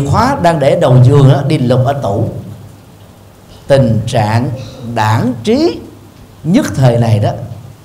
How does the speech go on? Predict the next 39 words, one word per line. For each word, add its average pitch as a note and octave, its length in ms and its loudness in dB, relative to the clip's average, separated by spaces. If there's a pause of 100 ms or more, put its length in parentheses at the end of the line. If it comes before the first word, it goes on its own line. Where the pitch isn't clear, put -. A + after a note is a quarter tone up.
(180)
thỉnh C3 300 -2
thoảng B2 320 -2 (160)
các G3+ 260 -4
anh C3+ 220 -2
chị G#2+ 300 -2 (140)
gặp G#2+ 200 -4
phải. G#2+ 280 -8 (920)
Việc C3 140 -2
đó F3+ 80 -2
rất G#3+ 140 -4
là E3+ 80 -2
rõ. C#3 280 -6 (1900)
Chỉ A#3 100 -2
cần F3+ 160 2
điềm F3+ 240 4
tĩnh F3 140 2
lại A3+ 160 2
thôi G#3 220 0 (600)
thì C3+ 100 -2
các E3+ 100 2
anh F3 80 -2
chị C3 160 0
sẽ B2 460 0
nhớ F#3 260 2
lại D3 180 2
được A#2+ 300 -2
nó D#3 140 0
đang D3 200 -4
nằm G#2+ 160 -2
ở C#3 100 -2
đâu, F3+ 440 0 (1120)
sử D3 140 -2
dụng C3+ 240 0
nó D3+ 100 -2
để D#3+ 100 -2
giải A#2+ 240 -2
quyết F3 160 -2
kịp - 160 -6
thời. G2 200 -8